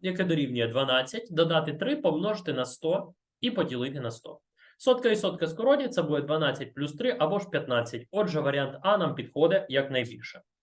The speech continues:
Друзі, я дякую вам за перегляд цього відео. А, бажаю, щоб ви, ви поставили цьому відео лайк, е, вподобайку, так?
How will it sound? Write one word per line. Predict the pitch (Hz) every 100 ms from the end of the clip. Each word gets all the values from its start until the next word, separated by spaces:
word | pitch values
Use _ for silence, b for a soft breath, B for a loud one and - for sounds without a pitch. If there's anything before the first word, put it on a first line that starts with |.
| _ b b b
Друзі, | 233 254 202
я | 196
дякую | 240 240 190
вам | 180 185
за | 151 -
перегляд | 175 180 143 123 -
цього | 139 135
відео. | 151 233 190 139 113 B B -
А, | 127 123
бажаю, | 131 156 185 151
щоб | 156 143
ви, | 165 156 151
ви | 123 160
поставили | 160 139 156 131 123 117
цьому | 113 139 127 127
відео | 127 117 113 107
лайк, | 127 160 - -
е, | 123 117
вподобайку, | 110 - 123 113 110 123 156 139 - 123
так? | 117 156 175